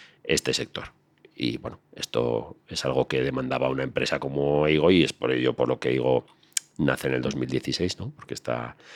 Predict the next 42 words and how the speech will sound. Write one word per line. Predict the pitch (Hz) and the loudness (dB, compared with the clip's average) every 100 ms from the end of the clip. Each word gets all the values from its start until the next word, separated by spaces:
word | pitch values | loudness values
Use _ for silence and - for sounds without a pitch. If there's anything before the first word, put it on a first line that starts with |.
| - - - | -20 -20 -6
respuesta | 73 67 67 - 71 71 69 67 65 65 65 55 - 71 | -4 0 0 2 4 4 2 0 -4 -8 -10 -12 -8 -2
no | 78 73 | 2 6
la | 71 | 4
podía | 69 67 69 | 4 4 6
dar | 69 98 | 6 6
una | 76 67 | 6 2
empresa | 64 67 - 69 67 67 | 0 -2 0 2 2 0
de | 67 67 | 0 0
construcción | - 67 - 67 - 69 67 69 69 65 | 0 -4 -4 -10 -2 0 2 0 0 -4
tradicional | 73 67 69 - 65 73 104 - _ - - - _ | 0 0 0 0 0 2 2 -2 _ -20 -20 -20 _
porque | - - | -4 2
no | - | 2
estaba | - 65 | 2 2
preparada | - - 62 62 | 0 -2 0 0
para | 62 62 | 0 -2
estos | - - | -2 -2
cambios | - 73 - - _ | 0 0 -2 -6 _
y, | 165 - - 50 - - - 65 | -14 -10 -10 -8 -10 -12 -6 -4
y, | 58 - | -4 -6
y | 60 | -8
el | 60 | -4
cambio | 71 65 65 | -4 0 2
hoy | 64 64 | 2 2
en | 62 | 0
día | 62 | -2
es | 62 | -2
muy | 67 | -2
rápido, | 62 58 58 62 - | -2 -4 -4 -10 -14
¿no? | 62 - | -16 -12
Entonces, | - 80 62 64 | -10 -6 -4 0
la | 67 | 0
vista | 67 76 - 90 87 | 2 2 4 4 4
atrás | - 62 - - _ | 4 2 0 -4 _
con | - 69 | 0 2
la | 67 | 2
vista | 80 87 76 | 2 0 2
de | 73 | 6
hoy, | 87 | 6
la | 107 71 | 6 4
logística | 60 - - - 65 | 0 -4 -10 -6 -4
ha | |
cambiado, | 65 64 64 67 65 | -4 -4 -2 -2 -4